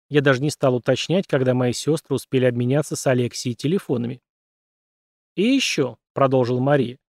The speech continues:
«мы тут с девочками чат создали, чтобы все наши были постоянно в курсе новостей и общих сборов. Ссылочку сейчас тебе отправлю. Может, сразу написать в чате про ресторан, а то обедать давно пора».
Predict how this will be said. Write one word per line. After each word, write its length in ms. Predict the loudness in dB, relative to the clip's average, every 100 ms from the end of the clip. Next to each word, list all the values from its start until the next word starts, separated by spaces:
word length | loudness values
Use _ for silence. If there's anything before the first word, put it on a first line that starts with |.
| _ _ _ 0
«мы 140 | 0
тут 140 | 0
с 60 | -4
девочками 500 | 2 2 2 -2 -2
чат 280 | 0 0 0
создали, 480 | 0 0 4 2 2
чтобы 260 | -4 -4
все 220 | -2 -2
наши 320 | 0 0 -2 -2
были 180 | 0
постоянно 540 | -2 -4 0 2 2 -2
в 80 | -2
курсе 320 | -4 -2 0
новостей 460 | 2 2 0 2
и 20 | 2
общих 320 | 2 -2 -4
сборов. 420 | 2 2 2 -4 _ _ _
Ссылочку 540 | -8 0 0 0 -4
сейчас 340 | -8 -4 -4 -2
тебе 200 | 2 0
отправлю. 540 | 2 0 0 0 -6 _ _ _ _
Может, 240 | 0 0
сразу 280 | 0 2 4
написать 400 | 2 -2 -4 -4
в 80 | -4
чате 320 | 0 2 2
про 160 | -2 -2
ресторан, 480 | -2 0 2 2 0 _
а 100 | -4
то 140 | 2
обедать 380 | 2 4 2 4
давно 260 | 4 4 2
пора». 320 | 2 2